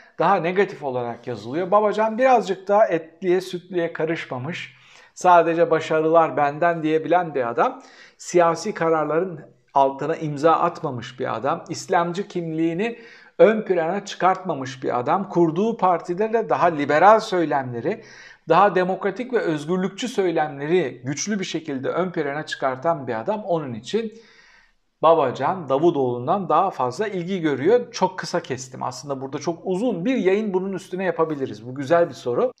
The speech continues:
Benim söylemimden yola çıkacak bir soru soracak olursak diyor, "İkinci kez tek parti dönemi yaşıyoruz. A K P bir ilkinde ikinci parti yoktu. Ama şimdi bir sürü parti var.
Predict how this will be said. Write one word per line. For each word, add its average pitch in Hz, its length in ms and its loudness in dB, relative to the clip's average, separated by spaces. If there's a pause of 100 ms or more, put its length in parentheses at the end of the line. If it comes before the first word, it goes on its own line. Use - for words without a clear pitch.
(220)
Benim 247 260 2
söylemimden 202 640 2
yola 165 300 2
çıkacak - 720 -4
bir 147 100 -2
soru 160 320 2
soracak 143 440 -2
olursak 208 540 0
diyor, 220 160 -2
"İkinci 208 400 -2
kez 208 220 -2
tek 202 220 -4
parti 147 340 -2
dönemi 135 320 -4
yaşıyoruz. 220 720 0 (640)
A 180 200 10
K 185 260 0
P 233 200 2
bir 233 80 -4
ilkinde 190 420 -2
ikinci 190 380 -6
parti 151 380 -2
yoktu. 285 460 -2 (520)
Ama 185 220 4
şimdi 208 400 -4
bir 240 80 -2
sürü 160 340 -4
parti 139 360 0
var. 302 200 2